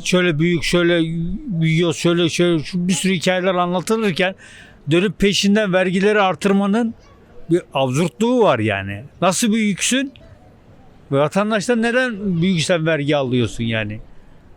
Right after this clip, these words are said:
Yani bu vergi bence son şeyidir yani. Ne diyeyim yani son dilimdir yani işin son anıdır. Yani eğer ki bu kadar vergiden yükleniliyorsa bu devlet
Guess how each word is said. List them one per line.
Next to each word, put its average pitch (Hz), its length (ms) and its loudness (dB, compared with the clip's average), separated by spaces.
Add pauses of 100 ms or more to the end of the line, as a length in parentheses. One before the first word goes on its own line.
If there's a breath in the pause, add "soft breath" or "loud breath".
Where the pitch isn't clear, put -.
(140)
Yani 131 220 0
bu 202 280 2 (340 soft breath)
vergi 220 320 2
bence 226 320 0
son 240 640 -2
şeyidir 113 520 -2
yani. 127 540 0
Ne 135 180 0
diyeyim 135 520 0
yani 131 240 0
son 175 400 -2 (200)
dilimdir 120 420 2
yani 117 240 0
işin 117 220 -2
son 135 280 0
anıdır. 120 480 0 (720 loud breath)
Yani 143 120 0
eğer 170 240 0
ki 165 300 -2
bu 165 80 0
kadar 170 460 0
vergiden 151 480 0
yükleniliyorsa 160 840 0
bu 113 100 0
devlet 123 360 2